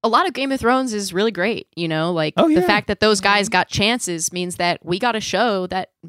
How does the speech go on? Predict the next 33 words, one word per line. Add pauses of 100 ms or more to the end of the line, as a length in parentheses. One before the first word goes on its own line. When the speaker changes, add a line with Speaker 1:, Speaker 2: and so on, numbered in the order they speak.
(160)
Speaker 1:
you
know,
millions
of
people
Speaker 2:
Really (120)
Speaker 1:
loved
Speaker 2:
fun.
Speaker 1:
and,
like, (100)
Speaker 3:
Right. (100)
Speaker 1:
really
fun
show. (420)
And (840)
that's, (200)
you're,
you're
losing
that (360)
every
time
somebody
doesn't
get
to
fail
up. (760)
We're,
we're
losing
something
that,